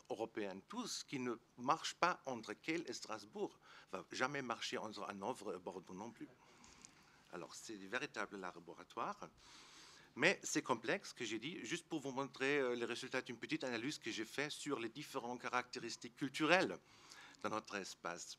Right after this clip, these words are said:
J'ai pris un peu les, les, les critères que normalement on trouve dans la littérature <coughs> pour analyser les différents culturels,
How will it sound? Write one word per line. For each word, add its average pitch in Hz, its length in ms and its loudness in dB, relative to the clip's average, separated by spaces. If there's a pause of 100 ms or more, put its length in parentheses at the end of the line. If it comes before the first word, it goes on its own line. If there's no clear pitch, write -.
(540)
J'ai 107 120 -2
pris 117 220 0
un 117 60 0
peu 117 100 -2
les, 107 240 2
les, 104 160 2
les 101 140 -4
critères 160 500 0
que 110 240 0 (300)
normalement 110 360 2
on 117 60 -2
trouve 113 420 -4
dans 101 120 0
la 98 100 2
littérature - 640 8
<coughs> 135 480 4
pour 113 120 2
analyser 107 500 0
les 135 100 2
différents 101 360 -6
culturels, 127 440 -4